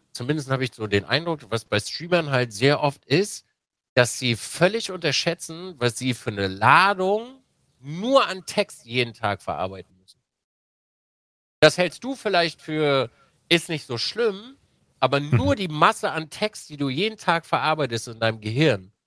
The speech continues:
Speaker 1: sorgt ja dafür, dass du abends eigentlich komplett durch bist.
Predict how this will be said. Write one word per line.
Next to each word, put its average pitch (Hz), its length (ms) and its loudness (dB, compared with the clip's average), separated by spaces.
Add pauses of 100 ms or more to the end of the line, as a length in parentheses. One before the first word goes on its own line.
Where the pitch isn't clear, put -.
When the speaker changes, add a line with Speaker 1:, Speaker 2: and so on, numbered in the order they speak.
(580)
Speaker 1:
sorgt 139 300 4
ja 147 100 2
dafür, 143 680 2
dass 117 280 0
du 110 300 -4
abends 147 800 0
eigentlich 123 480 -2
komplett 139 500 0 (960)
durch 110 300 -2
bist. - 280 -20